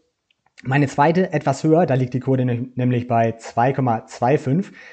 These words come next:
dass Atletico Madrid gegen R B Salzburg gewinnt. Jetzt wieder, dass beide Teams treffen, nämlich Inter Mailand gegen Schachtjor Donetsk. Da liegt die Quote etwas höher als bei Zenit gegen Dortmund, nämlich bei eins Komma sieben zwei, dass dort beide Teams treffen.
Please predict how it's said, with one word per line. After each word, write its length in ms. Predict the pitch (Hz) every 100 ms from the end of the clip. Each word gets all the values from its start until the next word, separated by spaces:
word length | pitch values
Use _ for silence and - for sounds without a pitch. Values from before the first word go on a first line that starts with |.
| -
dass 240 | 135 147 -
Atletico 400 | 127 143 165 160
Madrid 380 | 147 143 147
gegen 240 | 135 135 135
R 160 | 131
B 100 | 131
Salzburg 600 | 127 123 143 - 127 123 -
gewinnt. 640 | 127 120 147 185 226 - _ _ _ _ _ _ _ _ _ _ _ -
Jetzt 360 | 143 - -
wieder, 260 | 151 175 175
dass 180 | 151 -
beide 220 | 139 139
Teams 200 | 139 135
treffen, 440 | 156 160 160 156
nämlich 460 | 139 143 156 135 -
Inter 240 | 156 175
Mailand 340 | 143 139 139 135
gegen 220 | 123 117
Schachtjor 500 | - 143 - 143 135
Donetsk. 480 | 123 131 139 160 - _ _ _ _ _ _ _ -
Da 160 | 147
liegt 300 | 175 190 165
die 60 | 170
Quote 280 | 170 160 165
etwas 320 | 170 175 -
höher 260 | 160 160 156
als 220 | 143 -
bei 480 | 135 135 135 127 -
Zenit 360 | - 147 147 151
gegen 220 | 135 135
Dortmund, 420 | 143 165 175 143
nämlich 300 | 135 135 123
bei 260 | 127 127 123
eins 240 | 139 143
Komma 320 | 143 135 127
sieben 380 | 120 131 127 120
zwei, 360 | - 135 139 131
dass 200 | 117 -
dort 340 | 117 117 -
beide 280 | 113 120 120
Teams 220 | 123 120
treffen. 460 | - 131 170 214